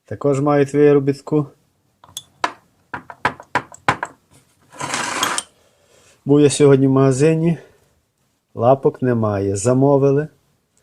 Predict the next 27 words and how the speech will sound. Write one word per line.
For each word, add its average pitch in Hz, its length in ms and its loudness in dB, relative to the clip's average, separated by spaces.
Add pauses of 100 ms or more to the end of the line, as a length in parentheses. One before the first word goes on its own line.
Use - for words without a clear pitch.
(440)
А 117 100 -8
коли 147 240 4
привезуть, 139 520 0
я 120 140 2
не 120 140 -2
знаю. 101 540 -6 (260)
Тому 120 140 -6
що - 160 -4
я, 156 100 4
друзі, 131 300 2
вирішив 117 420 0
зробити. 95 520 -6 (680)
Оскільки 190 380 -6
в 160 40 -4
мене 143 180 -2
ще 135 140 -6
стоїть 139 380 -4
рідний 120 460 -2 (1800)
вижимний 120 360 2
підшипник, 120 800 -6 (140)
я 151 140 0
вже 120 120 -2
десь 113 260 -8
наїздив 113 600 -4 (880)
на 104 80 -10
цьому 120 280 -4
тракторі 113 600 -4